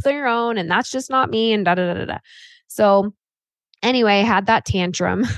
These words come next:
<laughs> like any human would. And my friend Jessica helped me write out my third proposal for my master coach project. And when I sat there in my living room, and my husband was there too, she was on speakerphone. And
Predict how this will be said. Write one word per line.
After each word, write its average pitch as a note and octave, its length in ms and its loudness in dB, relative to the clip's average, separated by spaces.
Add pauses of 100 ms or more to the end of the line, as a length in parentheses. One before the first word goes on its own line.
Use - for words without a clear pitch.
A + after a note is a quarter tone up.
(120)
<laughs> - 260 -18
like F#3+ 180 -2
any F#3+ 240 0
human G3+ 360 2
would. G3 260 2 (520)
And G3 400 0
my F#3 140 -4
friend F#3+ 260 -2
Jessica G3+ 600 -2
helped F#3+ 380 -4
me F#3 440 -2
write F3+ 280 0
out F3 460 0 (720)
my F3+ 560 2
third F#3 640 0
proposal F3 600 0
for F3 180 -4
my F3 100 -2
master E3 340 -4
coach E3+ 280 -4
project. E3 560 -4
And F3 360 -2 (360)
when G3 120 2
I G3 100 2
sat G#3+ 200 2
there C4+ 140 2
in C#4+ 60 -2
my C#4+ 120 2
living F#3+ 300 0
room, F#3 200 0
and F#3+ 80 0
my A3+ 120 2
husband F#3+ 340 0
was F3 120 -4
there F3 160 -2
too, E3+ 200 -2
she E3+ 160 -4
was E3+ 140 -2
on F3 100 -4
speakerphone. E3 640 -4
And E3 200 -6